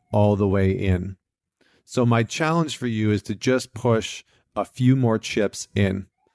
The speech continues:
and to go a little bit deeper into who you think you might be capable of becoming without attaching to knowing what everything will look like when you go a little bit more in.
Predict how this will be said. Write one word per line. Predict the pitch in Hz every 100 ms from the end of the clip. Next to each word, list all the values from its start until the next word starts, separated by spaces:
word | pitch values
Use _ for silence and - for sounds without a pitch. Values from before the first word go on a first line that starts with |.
| _ _ _ 110
and | 110
to | 113
go | 117 110
a |
little | 113 120 160 147
bit | 131 110
deeper | 120 123 113 107 - _ _ _ _
into | 117 117 - 123 110 101
who | - - 147
you | 120 113
think | - 135 139 - _ _ _ _
you | 110 120
might | 120 120 143 151
be | 120
capable | - - 127 127 107 107 104
of | 87
becoming | 98 - - - 101 - _ _ _ _ _ -
without | 123 123 147 151
attaching | 120 - 147 160 165 143 123 110
to | - 110 101 95 101 - _ _
knowing | 113 123 131 170 175 110 90 107 - _ _ _
what | 120 123 123
everything | 135 160 175 - 160 147
will | 123 113
look | 113 120 101
like | 95 95 - - _ _ _
when | 110 110
you | 104
go | 98 107 101
a |
little | 98 104 113
bit | 104
more | 95 98 98 95
in. | 92 95